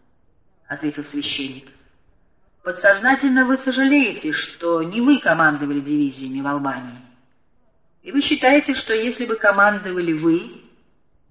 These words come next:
то всё было бы по-другому, что вы не привели бы солдат к поражению и верной смерти, а смогли бы их спасти. Поэтому вы часто разворачиваете топографические карты и целыми часами сидите над ними,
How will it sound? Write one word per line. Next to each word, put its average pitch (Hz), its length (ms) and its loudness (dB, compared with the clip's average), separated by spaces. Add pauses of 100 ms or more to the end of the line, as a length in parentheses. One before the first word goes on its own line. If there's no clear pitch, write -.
(120)
то 156 120 -8
всё 156 240 -4
было 165 180 2
бы 175 120 -4
по-другому, 208 600 2
что - 340 -8
вы 175 440 -2 (300)
не 175 140 -12
привели 214 380 2
бы 233 140 2
солдат 175 480 2
к - 80 -14
поражению 165 560 2
и 151 40 0
верной 147 320 -2
смерти, 143 520 -6
а 127 160 -10
смогли 135 340 -8
бы 143 120 0
их 147 80 -4
спасти. - 720 -6 (580)
Поэтому 240 380 4
вы 285 80 6
часто 277 360 2
разворачиваете 247 760 2
топографические 208 880 -2
карты 240 340 2
и 147 40 0
целыми 156 360 -2
часами 160 440 -2
сидите 160 420 -4
над 151 200 -4
ними, 214 520 -4